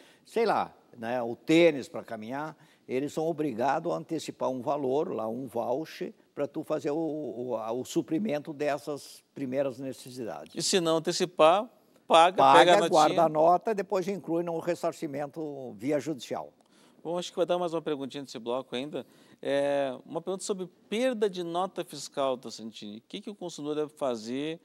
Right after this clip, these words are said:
Speaker 2: quando perde uma nota fiscal?
Speaker 1: Bom, não existe uma lei específica que manda dar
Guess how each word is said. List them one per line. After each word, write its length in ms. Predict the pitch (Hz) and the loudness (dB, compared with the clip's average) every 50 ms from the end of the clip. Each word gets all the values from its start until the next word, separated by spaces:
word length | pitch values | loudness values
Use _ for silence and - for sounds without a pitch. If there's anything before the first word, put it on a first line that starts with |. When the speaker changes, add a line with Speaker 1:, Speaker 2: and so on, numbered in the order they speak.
| _ _ _ _ _ _ _ _ _ | _ _ _ _ _ _ _ _ _
Speaker 2:
quando 200 | - 147 156 151 | -6 -6 -6 -6
perde 360 | 143 - - 151 151 156 143 143 | -6 -2 4 6 6 6 4 2
uma 100 | 139 131 | -2 -2
nota 160 | 131 - - | -4 -4 -8
fiscal? 340 | - 120 - - 104 98 - - - - _ | -14 -14 -12 -12 -12 -14 -14 -18 -20 -20 _
Speaker 1:
Bom, 280 | - - 160 127 101 - 117 | 2 4 4 4 4 -2 -6
não 280 | 127 135 165 202 220 | -4 0 0 0 2
existe 440 | 226 214 160 117 147 185 196 185 - | 0 0 0 2 2 2 2 2 0
uma 140 | 202 196 185 | 0 2 2
lei 260 | 160 143 156 170 170 | 4 4 6 6 6
específica 800 | 175 - - - 170 131 - - 135 139 156 143 151 - 170 160 | 4 2 2 0 -2 -2 -2 -2 -2 -2 -2 -2 -2 -4 -4 -4
que 140 | - - 175 | 0 -2 -2
manda 520 | 156 139 139 151 151 160 170 175 185 196 | -2 0 0 2 2 2 2 2 2 0
dar 540 | 170 139 139 139 143 135 143 151 160 165 | 0 2 2 2 4 4 4 2 0 -2